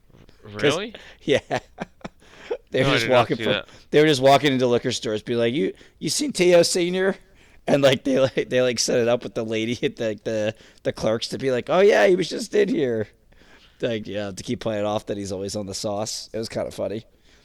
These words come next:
Speaker 1: I,
Speaker 2: Oh,
Speaker 1: I,
Speaker 2: boy.
Speaker 1: I usually find, I, I find Bill Haney corny sometimes, but that was kinda fun.
Speaker 2: Oh my. Um, okay.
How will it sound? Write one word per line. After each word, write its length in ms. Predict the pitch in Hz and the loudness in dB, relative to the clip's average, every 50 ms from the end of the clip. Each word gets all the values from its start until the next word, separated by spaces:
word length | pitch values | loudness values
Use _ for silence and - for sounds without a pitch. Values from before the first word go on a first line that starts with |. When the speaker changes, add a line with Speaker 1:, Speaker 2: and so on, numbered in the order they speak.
| - - - | -20 -6 2
Speaker 1:
I, 120 | - 165 | 4 4
Speaker 2:
Oh, 40 | 175 165 - | 4 4 6
Speaker 1:
I, 160 | 160 170 - | 6 6 6
Speaker 2:
boy. 80 | 208 196 | 6 6
Speaker 1:
I 120 | 151 151 | 6 6
usually 420 | 156 151 139 143 139 127 143 143 | 6 6 4 0 -2 0 0 0
find, 320 | 123 - 139 135 131 131 123 | 2 4 4 4 4 4 2
I, 320 | 120 127 123 123 - - | 2 0 0 0 0 0
I 20 | 127 | 0
find 240 | - - 131 123 110 | 2 2 2 2 2
Bill 140 | 107 113 107 | 0 0 0
Haney 240 | 104 104 101 101 | 0 0 -2 -4
corny 360 | 95 - - 113 107 104 107 104 | -8 -8 -8 -6 -6 -6 -8 -8
sometimes, 480 | - 120 104 - 120 117 117 120 120 | -8 -8 -6 -4 -4 -4 -4 -6 -8
but 340 | - - 98 95 87 - - | -8 -6 -6 -6 -6 -6 -6
that 80 | 107 101 | -6 -4
was 120 | 92 95 95 | -4 -6 -8
kinda 180 | - 98 92 | -10 -10 -10
fun. 320 | 104 - 117 113 113 120 123 - _ _ _ _ _ _ _ _ _ _ _ _ _ _ _ _ _ _ _ _ - - - | -8 -6 -4 -4 -4 -4 -6 -12 _ _ _ _ _ _ _ _ _ _ _ _ _ _ _ _ _ _ _ _ -20 -20 -20
Speaker 2:
Oh 140 | - 101 101 | -18 -16 -14
my. 300 | 101 98 92 90 90 90 - _ _ _ _ _ _ _ _ _ | -12 -10 -10 -10 -10 -12 -14 _ _ _ _ _ _ _ _ _
Um, 400 | - 98 101 98 95 95 92 90 - - - _ _ _ - - - - - _ - | -14 -10 -10 -8 -8 -10 -12 -14 -20 -20 -20 _ _ _ -20 -20 -20 -20 -20 _ -14
okay. 400 | 101 104 - - 101 90 87 | -14 -14 -10 -6 -6 -6 -8